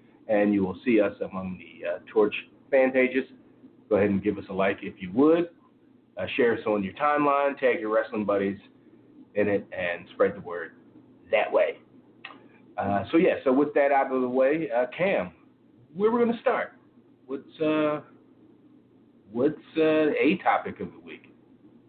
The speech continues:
And I'm really counting on you. Whoop. Where's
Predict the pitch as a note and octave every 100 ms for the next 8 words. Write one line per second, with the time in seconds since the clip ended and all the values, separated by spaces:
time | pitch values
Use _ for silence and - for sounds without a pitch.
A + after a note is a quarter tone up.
0 | - _ _ - - - - - - -
1 | _ _ _ - - _ - - A#2 F#2+
2 | C3 E2+ - F#2+ E2 E2+ F2 B2 G2 D#2+
3 | - - - - - - - - _ _
4 | _ _ _ _ - - - - _ _
5 | _ - _ - - - - - - -
6 | - - - - A#2+ - - - - -
7 | - - - - - - - - - -
8 | - - - - - - - - - -
9 | - - E2+